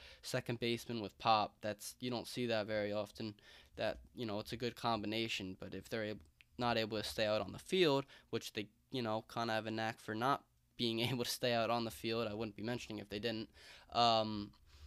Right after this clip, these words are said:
yeah, that's kind of, that's just a narrative to keep your eye on. Uh, McClanahan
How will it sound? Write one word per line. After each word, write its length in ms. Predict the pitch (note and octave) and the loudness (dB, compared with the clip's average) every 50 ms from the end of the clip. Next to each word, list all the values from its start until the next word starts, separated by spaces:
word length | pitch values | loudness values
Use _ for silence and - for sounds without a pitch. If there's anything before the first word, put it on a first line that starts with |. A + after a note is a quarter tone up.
| - - - | -20 -20 -6
yeah, 200 | - B2 G#2+ F2+ | -2 -2 -2 0
that's 180 | F2+ A2 - - | -2 -4 -6 -4
kind 240 | - B2+ B2 A#2+ A2+ | -4 -2 0 0 -2
of, 100 | G#2+ - _ _ | -4 -8 _ _
that's 180 | C3 C3+ - - | -2 0 0 0
just 200 | D#3+ D3+ - C#3 | -2 -2 -2 0
a 40 | |
narrative 400 | B2 A#2 A2+ A2 A2+ A2+ A2 G2+ | 2 4 4 4 4 2 0 -2
to 80 | - - | -4 -6
keep 200 | - A#2+ A2+ - | -6 -6 -4 -4
your 140 | G2 G#2 A2 | -6 0 2
eye 200 | C3 D3 D#3 D#3 | 4 6 6 4
on. 280 | D3+ D3 C#3+ C#3+ C3 - - - - - _ _ _ _ - | 4 2 0 -2 -4 -6 -12 -20 -20 -20 _ _ _ _ -2
Uh, 320 | A#2 A#2 A#2 A#2 A2+ G#2+ | 0 0 2 0 0 -2
McClanahan 1000 | G#2+ A2+ A#2 - - - - B2 C3 D#3 E3+ E3+ E3 D#3+ D#3 D#3+ D#3+ D#3 D3+ | -2 -4 -6 -6 -10 -6 -2 0 0 2 2 0 0 0 0 0 2 0 -2